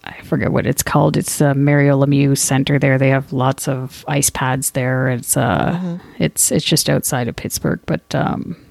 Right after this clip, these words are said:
Speaker 1: anyhow, it, there's a lot of things to be worked out there. Um,
Speaker 2: Well, what
Speaker 1: and
Speaker 2: it, regardless, like, the teams, you know, however many teams they have, they'll have to be very close proximity to the rink because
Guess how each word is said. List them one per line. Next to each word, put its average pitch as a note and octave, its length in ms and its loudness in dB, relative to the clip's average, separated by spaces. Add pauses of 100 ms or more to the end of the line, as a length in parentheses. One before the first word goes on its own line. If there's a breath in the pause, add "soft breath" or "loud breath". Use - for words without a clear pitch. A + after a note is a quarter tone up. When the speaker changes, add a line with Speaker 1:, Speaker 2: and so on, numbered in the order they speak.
(320 loud breath)
Speaker 1:
anyhow, D#3 380 0
it, F3 220 2
there's F3+ 200 4
a E3 60 4
lot D3+ 200 4
of D3 80 0
things C#3+ 260 2
to C#3+ 80 0
be C3 120 2
worked C3+ 300 0
out C3 260 -2
there. C#3+ 300 2 (560 loud breath)
Um, D#3 520 2
Speaker 2:
Well, D#3+ 540 2
what D#3 100 0
Speaker 1:
and D3+ 220 -4 (420)
Speaker 2:
it, G#3 180 0
regardless, F#3+ 800 0
like, F3 180 0
the F3+ 80 0
teams, F#3 520 -2 (520)
you E3 100 -6
know, F3 140 2
however F3+ 320 2
many F3 260 0
teams F3 320 -2
they D#3+ 120 0
have, F3+ 340 2
they'll D#3+ 160 -2
have F#3+ 280 0
to G3 80 -4
be E3 280 -4 (400 soft breath)
very F#3+ 200 4
close F3+ 320 0
proximity E3 680 -2
to - 220 -2
the E3 120 0
rink E3+ 340 0
because E3 540 0